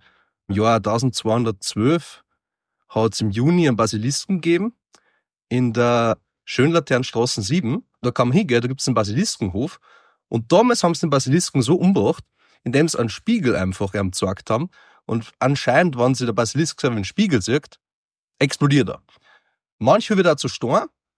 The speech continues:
meistens explodiert er, es kommt davon, wo man liest. Und genau auf dem Bild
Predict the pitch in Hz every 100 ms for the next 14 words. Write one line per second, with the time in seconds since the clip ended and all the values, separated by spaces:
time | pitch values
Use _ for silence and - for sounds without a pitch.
0 | _ - 143 - 147 143 - 135 196 196
1 | 139 - 151 143 139 135 131 117 101 117
2 | 123 156 113 151 226 - _ - - -
3 | _ _ _ _ _ 147 165 170 - 147
4 | 113 117 - 127 135 226 -